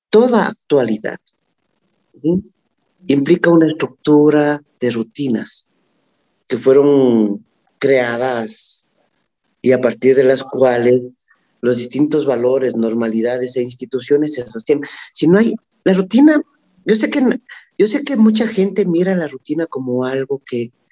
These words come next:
cansino, que agobia, ¿sí? Sin embargo,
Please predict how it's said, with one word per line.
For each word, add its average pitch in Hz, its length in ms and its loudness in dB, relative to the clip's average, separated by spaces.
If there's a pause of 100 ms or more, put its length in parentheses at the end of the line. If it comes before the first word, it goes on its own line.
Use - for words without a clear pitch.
(380)
cansino, 123 1200 2
que 110 120 -4
agobia, 131 840 2 (300)
¿sí? 156 260 -6 (320)
Sin 214 240 4
embargo, 202 720 4